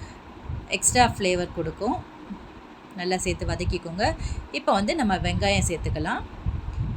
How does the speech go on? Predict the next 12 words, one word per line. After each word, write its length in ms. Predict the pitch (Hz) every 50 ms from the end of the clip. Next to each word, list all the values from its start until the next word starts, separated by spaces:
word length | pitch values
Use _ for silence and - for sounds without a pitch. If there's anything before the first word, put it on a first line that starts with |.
| - -
வெங்காயம் 360 | 220 220 220 233 226 220 202
சேர்த்து 440 | 190 - 196 180 - - 320 403 415 - - - - - - - -
நல்லா 340 | 202 196 190 202 196 196 196
வதக்கி 280 | 190 180 185 180 - 175
விடுங்க. 300 | - 196 190 - - -
வெஞ்ச-, 360 | 208 202 190 190 196 208 196 -
வெங்காயமும் 840 | 202 196 202 214 220 208 202 208 220 294 440 466 - - 175 - 196
மஞ்சத்தூளும் 480 | 202 202 208 233 226 - 190 190 208
சேர்த்து 460 | 240 233 - 180 156 - - 294 359 349
நான் 240 | 285 220 185 165
வதக்கிட்டு 400 | 170 165 170 175 - 185 185 180
இருக்கேன். 340 | - 160 165 - 202 254 320